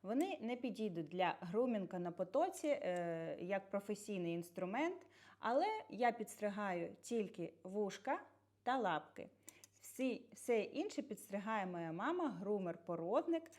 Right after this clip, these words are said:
Е, якщо треба оформити контури собаки, підстригти її по корпусу, е, я, на жаль, не вмію цього робити. Але саме ось для того, щоб, е, більш частіше підстригати лапки та вушка, мені цього вистачає.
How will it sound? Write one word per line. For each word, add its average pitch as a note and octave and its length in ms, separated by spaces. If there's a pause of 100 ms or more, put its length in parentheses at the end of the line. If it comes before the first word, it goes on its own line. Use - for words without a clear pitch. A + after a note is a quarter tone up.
(240)
Е, F#3+ 260
якщо F#3+ 340
треба F#3+ 320
оформити F3 760
контури C#4+ 460
собаки, A3+ 500
підстригти F#3 640
її D#3+ 200
по D#3+ 160
корпусу, D4 680 (340)
е, F#3 140
я, A3 160
на A3 140
жаль, G3+ 360
не G#3 220
вмію E3+ 300
цього D#3 340
робити. D3+ 400
Але C4+ 320
саме A#3 360
ось F#3+ 200
для F#3+ 220
того, G3 320
щоб, F#3+ 260 (420)
е, F3 520
більш C4 440
частіше A3 640
підстригати F3+ 720
лапки F#3 420
та G3+ 140
вушка, D#4 420 (280)
мені C4+ 260
цього A3 640
вистачає. F#3+ 680